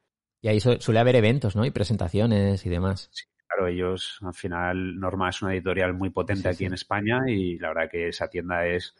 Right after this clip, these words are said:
Speaker 2: es de visita obligada
Speaker 1: Mm.
Speaker 2: si te gusta todo lo referente a la cultura japonesa. Y luego, en ese mismo ar-, eh, círculo friki, eh, perdón, triángulo friki, es que está desde la tienda de resinas que hemos hablado alguna vez, la de Tsume,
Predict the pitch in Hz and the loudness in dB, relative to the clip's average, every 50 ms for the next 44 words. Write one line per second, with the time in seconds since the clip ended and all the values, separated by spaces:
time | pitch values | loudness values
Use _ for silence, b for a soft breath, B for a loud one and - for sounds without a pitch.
0 | _ _ _ _ _ _ _ _ _ _ _ - 87 92 - - - _ 110 113 | _ _ _ _ _ _ _ _ _ _ _ -8 -6 -6 -6 -10 -10 _ -8 -2
1 | 113 113 110 98 117 - - 110 127 139 - - 120 113 107 104 101 101 104 104 | 2 2 2 2 2 0 2 2 2 2 2 2 2 2 4 4 4 4 4 4
2 | 117 131 147 165 175 98 92 - 92 98 98 101 98 - _ _ 104 104 107 107 | 4 4 4 4 2 0 0 -2 -2 0 -2 -2 -4 -6 _ _ 0 2 4 4
3 | 107 107 104 101 95 92 - _ 95 98 101 104 104 95 - - 92 90 101 104 | 4 4 2 2 0 -2 -4 _ -8 -4 -2 -2 -2 -4 -4 -8 -6 -4 -2 -2
4 | 101 95 - 87 - 92 92 98 - - 98 - 95 98 98 - - - _ b | -2 -4 -6 -10 -8 -4 -6 -4 -4 -6 -6 -4 -4 -6 -6 -6 -10 -12 _ b
5 | b b b _ _ _ _ 110 117 113 120 135 139 131 104 - _ _ _ - | b b b _ _ _ _ -2 2 4 4 4 4 4 2 0 _ _ _ -8
6 | 110 107 110 107 - - 139 131 127 127 131 123 131 131 123 120 123 120 117 117 | -6 -4 -4 -4 -2 -2 0 0 0 0 -2 -2 -2 -2 -2 0 0 0 0 -2
7 | 117 _ - 120 117 117 113 113 110 110 110 110 110 110 - - 117 117 - 123 | -4 _ -6 -4 -4 -2 0 0 0 0 -2 -4 -6 -6 -6 -4 -4 -2 -2 -2
8 | 113 107 - - 135 135 127 135 147 135 - _ - - _ - - - - _ | -2 -2 -4 -4 -4 -2 -2 -2 -2 -4 -4 _ -20 -20 _ -20 -20 -20 -12 _
9 | 107 104 98 98 98 - - 107 110 113 117 117 113 107 - - 135 139 123 127 | -4 -4 -4 -4 -8 -4 -2 -2 0 0 0 0 -2 -2 -2 -4 -4 -4 -2 -4
10 | 143 175 180 b b b b b _ _ _ - 98 - - 120 107 - - 127 | -6 -6 -8 b b b b b _ _ _ -6 -6 -4 -4 -6 -4 0 2 2
11 | 120 101 98 101 95 92 110 104 92 92 90 - 110 104 113 107 104 101 101 104 | 2 2 0 -4 -2 -2 0 0 0 0 0 -2 -2 0 2 2 2 2 2 0
12 | 98 - - - 117 113 110 104 101 - - 104 101 104 - 107 98 101 101 92 | -2 -4 -2 -2 0 0 0 -2 -2 -4 -6 -4 -4 -2 -2 0 0 0 0 0
13 | 104 98 95 98 113 110 101 98 101 98 95 _ - - - 127 120 123 127 143 | 0 0 0 0 0 0 0 0 0 -2 -2 _ -8 -6 -4 -4 -2 0 -2 -2
14 | 185 | -4